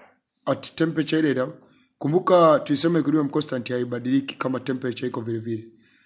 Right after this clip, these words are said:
Umepewa reaction hapo ya kufind ni two A plus two B, then equilibrium two C plus two D.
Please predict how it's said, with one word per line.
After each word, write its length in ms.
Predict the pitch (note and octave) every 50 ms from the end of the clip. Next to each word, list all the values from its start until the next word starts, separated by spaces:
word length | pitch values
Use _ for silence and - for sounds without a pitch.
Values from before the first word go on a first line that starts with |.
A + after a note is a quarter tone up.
| _ _ _ _
Umepewa 380 | B2+ C3+ C3 - D#3+ D#3+ E3 D#3
reaction 460 | D3 D3 D3+ D3+ - - D3+ D3+ D3
hapo 360 | D3 D3+ D3+ - D3+ D3+ C#3+ -
ya 120 | C3+ C3
kufind 440 | A#2+ - - - C#3 C#3 C#3 C3+ B2
ni 180 | A#2+ A#2+ A#2+ A2+
two 300 | A2+ A#2+ D3 C#3+ C3+ - - B2
A 320 | C3+ D3 D3+ D3+ D#3+ E3 - - - _ _ _ - _ _ _ _ _ _ _ _
plus 300 | - B2 B2 A2+ A#2 -
two 180 | - C#3+ C#3 C3
B, 480 | B2+ B2 B2+ C3+ C#3 C#3+ C#3+ D3+ D3+ - - _ _ _ _ _ _ _ _ _ _ _ _ _ _ _ _ _ - A#2
then 200 | B2+ C3 C3 C3
equilibrium 800 | B2 - - - A#2+ B2+ B2+ C3 C3+ C3+ C3 C3 C3+ C3+ - - _ _ _ _ _ _ _ _ _ _ _
two 200 | - C#3 C3+ B2+
C 520 | A2 - - - C3+ C#3 C#3+ C#3+ C#3+ C#3 C#3+ - - - _ _ _ _ _ _ _ _ _ _ _ _ _ _
plus 380 | _ B2 A#2+ A#2 A2 - - -
two 360 | - C3 C3+ C#3 C3+ C#3+ C#3+ C#3 - _ _ _ _ _ _
D. 320 | - A#2 B2 C3 B2+ G#2+